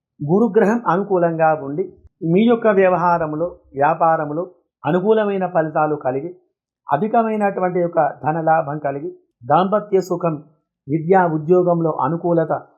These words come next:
ఇత్యాది యొక్క ఫలితాలు కలిగి ప్రతి ఒక్కరూ సుఖంగా సంతోషంగా ఉండాలంటే దానికి ఏమి చేయాలి, దాని యొక్క పరిష్కారం ఏమిటి, ఈ యొక్క చివర్లో మనం తెలుసుకుందాం.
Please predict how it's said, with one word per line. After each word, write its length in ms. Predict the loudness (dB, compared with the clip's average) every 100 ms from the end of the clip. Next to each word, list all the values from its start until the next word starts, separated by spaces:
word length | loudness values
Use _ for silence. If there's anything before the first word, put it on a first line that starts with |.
| _ _ _
ఇత్యాది 440 | -2 2 0 2
యొక్క 320 | 0 2 0 -2 -8 _ _ _
ఫలితాలు 400 | -2 0 0 0
కలిగి 340 | 0 -4 -4 -8 -14 _ _ _
ప్రతి 240 | -2 2 2
ఒక్కరూ 680 | 0 0 0 2 -2 -8 _ _ _ _
సుఖంగా 540 | -8 -6 -4 2 2
సంతోషంగా 680 | 2 -6 -2 -2 -2 -4 -2
ఉండాలంటే 840 | -2 -2 -2 0 -2 -2 -4 -6 _ -4
దానికి 400 | -4 -4 -2 0
ఏమి 180 | 2 2
చేయాలి, 520 | 2 4 4 2 -4 -10 _ -4
దాని 200 | -2 0
యొక్క 180 | 0 0
పరిష్కారం 680 | -2 -2 -2 0 2 0
ఏమిటి, 320 | -4 -4 -4 -6 -8 _ _ _
ఈ 40 | -10
యొక్క 160 | -4
చివర్లో 480 | -4 -2 0 0 0
మనం 220 | -2 -4
తెలుసుకుందాం. 600 | -2 -2 -2 -4 0 0